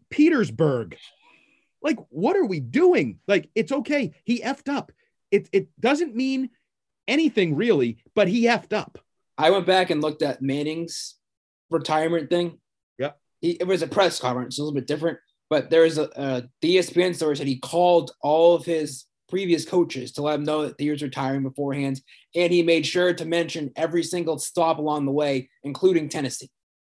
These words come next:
Speaker 1: Right. So you, I don't know how you can argue that he didn't screw this up. Like, he porked his retirement on
Speaker 2: That's why
Speaker 1: multiple
Speaker 2: people are talking about it, because he messed up. Not,
Speaker 1: Right.
Speaker 2: not people, you know,
Speaker 1: Nope.
Speaker 2: coming up with ideas of their own.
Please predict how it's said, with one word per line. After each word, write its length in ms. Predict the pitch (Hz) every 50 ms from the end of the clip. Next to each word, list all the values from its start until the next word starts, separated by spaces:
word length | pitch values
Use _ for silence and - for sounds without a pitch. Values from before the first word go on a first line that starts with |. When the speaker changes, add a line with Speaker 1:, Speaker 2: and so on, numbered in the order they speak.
| _ _ _ _ -
Speaker 1:
Right. 180 | 160 104 80 _ _ _ _
So 260 | _ - 202 151 - _ _ _ _ _ _ _ _ -
you, 300 | 151 170 240 349 381 - - - - _ _ _ _ _ _ _ _ -
I 120 | 151 226
don't 180 | 294 359 392 392
know 80 | 302 247
how 80 | 254
you 140 | 233 226 214
can 160 | 156 170 156
argue 500 | 156 156 151 123 110 117 107 101 92 85 _ _ _ _ _ _ _ -
that 180 | 117 135 123
he 240 | - - 180 170 120 92 - _ _ _ -
didn't 240 | - 180 165 160 151
screw 320 | - - - 143 143 135
this 180 | 120 113 - -
up. 140 | 101 - -
Like, 140 | 120 127 123
he 200 | - 202 190 - _ -
porked 300 | - 214 262 254 254 -
his 180 | 202 175 147
retirement 540 | 160 156 - - 156 160 160 156 156 160 156
on 120 | - 131 120
Speaker 2:
That's 240 | 202 208 151 170 185
why 120 | 196 196
Speaker 1:
multiple 180 | 185 180 - 220
Speaker 2:
people 160 | 160 170 190
are 100 | 185 175
talking 360 | - 175 175 175 165 - 185
about 200 | 180 147 156 156
it, 80 | 143 127
because 220 | 160 156 170 160
he 420 | 151 - - 226 240 240 226 190 - -
messed 340 | 147 160 160 160 - -
up. 180 | 165 147 - - - - _ - - -
Not, 160 | - 165 196
Speaker 1:
Right. 180 | 226 202 139 - _ -
Speaker 2:
not 360 | 170 190 233 240 - - -
people, 420 | - 247 240 - 220 226 202 180 - - _ - -
you 120 | 196 202
know, 220 | 175 165 147 135 127 - -
Speaker 1:
Nope. 120 | 165 220
Speaker 2:
coming 140 | - 208 214 220
up 100 | 214 -
with 80 | 143
ideas 320 | 175 185 185 220 220 208 180
of 60 | 165
their 120 | 196 196
own. 200 | 202 196 170 139